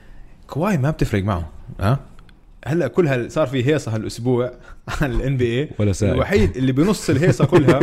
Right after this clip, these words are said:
Speaker 2: <laughs> ولا
Speaker 1: و-،
Speaker 2: سائل.
Speaker 1: زي الأطر-، زي الأطرش بالزفة.
Speaker 2: <laughs>
Speaker 1: ولا معاه خبر. كواي.
Speaker 2: ولا
Speaker 1: كواي بعقله،
Speaker 2: سائل.
Speaker 1: مش فارق. كواي بعقله بيقول لك: "أنا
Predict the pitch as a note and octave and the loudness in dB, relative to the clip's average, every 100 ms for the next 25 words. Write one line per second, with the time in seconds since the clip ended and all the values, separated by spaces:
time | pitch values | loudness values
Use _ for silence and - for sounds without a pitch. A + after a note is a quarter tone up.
0 | D3+ D3+ D3+ D#3 C#3 C3+ C#3 E3 F#3 A2+ | 2 4 2 2 0 0 2 4 4 2
1 | C#3+ F3 C#3 E3 F3 F3 D#3+ C3+ B2+ D#3 | 0 0 0 0 2 0 0 0 2 2
2 | - A#2+ D#3+ - C#3+ - - - - D#3 | 0 -2 0 0 -4 -6 -8 -6 -8 -2
3 | G3 G#3 F3+ F3+ F3 F#3 D#3+ A2+ G#2 - | -2 0 -2 -4 -4 -2 -2 -2 -6 -14
4 | - - B2 F#3 G3+ E3+ G2 - - A#2 | -6 -6 -2 0 0 -2 -6 -14 -10 -4
5 | A#2+ E3+ A3+ A#2 A2+ G#3+ F#3+ - A2 G2+ | 0 0 2 2 2 2 2 2 2 2
6 | - - - - - D#3 A3+ F3+ G3+ F3+ | 4 4 4 -4 0 4 4 4 2 2
7 | D#3+ F3+ E3 - G#3 F#3+ | 2 2 0 -2 -2 -2